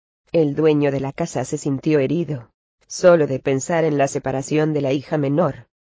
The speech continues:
y observó, instintivamente, "Necesitarás un séquito tan grande". "No te quejes", habló la mujer, sarcástica, "cada cual recibe lo que desea.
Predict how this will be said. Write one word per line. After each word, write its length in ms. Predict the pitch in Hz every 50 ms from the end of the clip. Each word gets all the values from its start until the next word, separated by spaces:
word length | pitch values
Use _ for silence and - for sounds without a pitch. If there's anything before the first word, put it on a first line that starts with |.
| _ _ _
y 180 | 196 185 170
observó, 540 | 151 143 - - 170 156 151 127 131 123 123 - _ _ _ _ _ _
instintivamente, 1160 | 160 160 156 147 - 147 139 135 131 - 143 143 143 143 139 139 131 139 135 - 113 107 - _ _ _ _ _ _ _ _ _ _ _ _ _ _ _ _ _
"Necesitarás 760 | - 170 170 156 151 - 131 - 135 131 - 139 131 - - 147
un 120 | 139 131
séquito 480 | - 151 135 - - 151 - 139 135 131
tan 380 | - _ - 156 156 139 135
grande". 480 | 127 143 151 147 147 139 127 117 117 - _ _ _ _ _ _ _ _ _ _ _ _ _ _ _ _ _
"No 160 | - 156 170 165
te 160 | - 143 143
quejes", 540 | 131 - 139 - - 139 127 - - - _ _ _ _ _ _ _
habló 320 | - 156 156 147 147 156 156
la 120 | 143 139
mujer, 480 | 143 147 - - 208 160 127 120 120 - _ _ _ _ _ _
sarcástica, 1000 | - - - 143 131 127 - - 165 151 - - - 147 - - 147 147 165 - _ _ _ _ _ _ -
"cada 340 | 214 202 160 135 135 135
cual 340 | - _ - 160 151 147 151
recibe 540 | - 147 135 - - 170 160 143 139 139 -
lo 160 | - 156 151 143
que 120 | - 147
desea. 440 | 131 135 - - 151 143 135 135